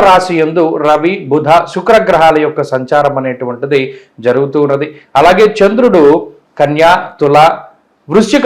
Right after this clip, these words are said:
రాశుల యందు సంచరించబోతూ ఉన్నారు. కేతు కన్యా రాశి యందు ఉన్నారు. ఇటువంటి పరిస్థితుల్లో ద్వాదశ రాశుల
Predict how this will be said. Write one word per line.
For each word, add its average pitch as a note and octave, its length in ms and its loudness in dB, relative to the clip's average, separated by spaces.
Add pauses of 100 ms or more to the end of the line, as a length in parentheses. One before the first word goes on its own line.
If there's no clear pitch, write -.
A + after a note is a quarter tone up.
రాశుల F#3 340 2
యందు F3 220 -6
సంచరించబోతూ C3 720 -6
ఉన్నారు. G2 260 -8 (320)
కేతు D#3 260 0 (180)
కన్యా D#3 300 0
రాశి D3 280 0
యందు C3+ 260 -2
ఉన్నారు. C3+ 260 0 (140)
ఇటువంటి G3+ 380 2
పరిస్థితుల్లో D#3 560 0 (340)
ద్వాదశ F3 360 2 (100)
రాశుల D#3 260 2